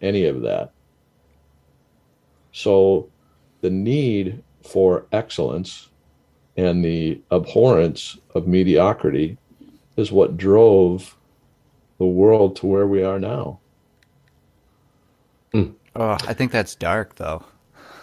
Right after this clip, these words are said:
Speaker 3: There's gotta be some optimism in there.
Speaker 1: There is optimism
Speaker 2: I thought
Speaker 1: in it.
Speaker 2: there was.
Speaker 3: Oh, okay.
Speaker 1: There's a lot of optimi-, optimism in it. The, my, my challenge is to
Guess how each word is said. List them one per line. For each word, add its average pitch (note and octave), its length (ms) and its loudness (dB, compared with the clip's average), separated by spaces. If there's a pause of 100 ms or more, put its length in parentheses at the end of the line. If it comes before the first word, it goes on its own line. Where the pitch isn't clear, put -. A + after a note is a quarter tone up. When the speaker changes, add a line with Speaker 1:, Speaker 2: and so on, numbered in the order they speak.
(480)
Speaker 3:
There's A2+ 160 -8
gotta D3 160 0
be B2 100 2
some A2+ 200 -2
optimism F2 720 -2
in D#2+ 140 -8
there. D#2+ 260 -10 (500)
Speaker 1:
There F3+ 160 6
is A#3+ 180 2
optimism D3+ 580 4
Speaker 2:
I - 20 0
thought G#3 140 6
Speaker 1:
in D#3 60 -6
it. C3+ 40 -2
Speaker 2:
there B2 140 6
was. G2+ 400 4
Speaker 3:
Oh, A#2 220 6
okay. B2 180 2
Speaker 1:
There's - 140 6
a F3 60 4
lot F#3 260 2
of F#3+ 80 0
optimi-, A#2 640 -2 (220)
optimism A2+ 600 2
in G2 120 2
it. - 160 -6 (440)
The, A2+ 280 -4
my, A2+ 340 2 (140)
my G#2+ 240 -2
challenge A#2 800 0
is A2 240 -2
to A2 500 -4